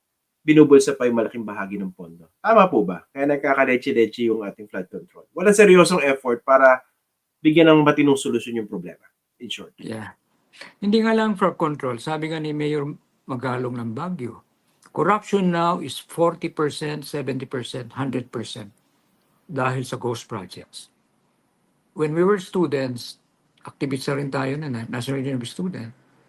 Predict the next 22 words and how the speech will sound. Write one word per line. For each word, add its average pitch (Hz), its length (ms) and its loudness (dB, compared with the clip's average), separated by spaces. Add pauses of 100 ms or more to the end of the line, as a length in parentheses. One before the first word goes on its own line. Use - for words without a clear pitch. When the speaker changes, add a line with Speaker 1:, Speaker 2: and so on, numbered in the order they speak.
(320)
Speaker 2:
In - 80 -14
the 120 80 -6
seventies, 175 720 -2 (400)
nadidinig 151 480 0
ko 151 160 -4
five 127 240 -6
percent, 113 400 -6
but - 160 -10
I 147 160 -2
did 135 160 0
not 135 160 -6 (400)
personally 151 480 0
experience. 113 640 -10 (480)
Ngayon, 175 320 0
seventy 139 400 -2
percent 123 400 -6
na. - 160 -14 (1300)
Ang - 320 -8
laki. 135 480 -4 (560)
Oo. 147 400 -6 (640)
Kaya 180 560 -2 (1200)
tayo 190 560 0